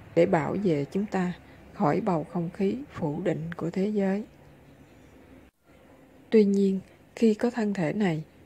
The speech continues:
chúng ta cũng có một vài bất lợi là không biết nhiều điều mà các thiên thần biết và những người không có thân thể biết.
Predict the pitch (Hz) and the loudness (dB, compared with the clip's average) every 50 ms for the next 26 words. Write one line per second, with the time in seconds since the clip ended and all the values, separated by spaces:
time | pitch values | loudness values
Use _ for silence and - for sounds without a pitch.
0 | - - - 214 214 247 254 - 208 190 190 185 - 147 147 156 175 - 220 214 | -18 -8 -4 -2 -2 -2 0 0 0 2 0 0 -2 -2 -4 -4 -4 -4 -2 -2
1 | 170 156 160 - 185 185 165 156 170 202 233 - - 175 165 151 147 147 151 170 | -2 -2 0 0 0 0 0 0 0 -2 -2 -2 -2 -2 -2 -2 -2 -4 -6 -8
2 | - - - - - - - 208 196 170 165 - - 202 196 196 202 233 247 - | -10 -14 -20 -20 -20 -10 -4 0 0 0 0 0 0 0 0 2 2 0 0 0
3 | 226 196 180 165 160 156 160 156 151 151 175 175 - - - - 180 180 165 160 | 0 2 2 2 2 2 2 2 2 0 -4 -8 -14 -16 -8 -2 0 0 0 0
4 | - 202 226 233 - 233 208 190 185 185 190 170 160 151 147 160 180 208 240 - | -2 -4 -6 -4 -2 0 0 0 0 0 -2 -2 -2 0 0 0 0 0 -2 -4
5 | - - - - - - - - - - 190 190 180 160 165 165 202 214 208 185 | -10 -16 -16 -16 -16 -16 -16 -12 -2 4 6 6 6 6 4 2 2 2 2 2
6 | 165 147 - - 190 190 180 175 196 196 - 196 170 165 165 - 151 143 147 175 | 2 0 0 0 0 0 0 0 -2 -2 -2 -2 -2 -2 -2 -2 -2 -2 -2 0
7 | 185 185 208 | 0 0 0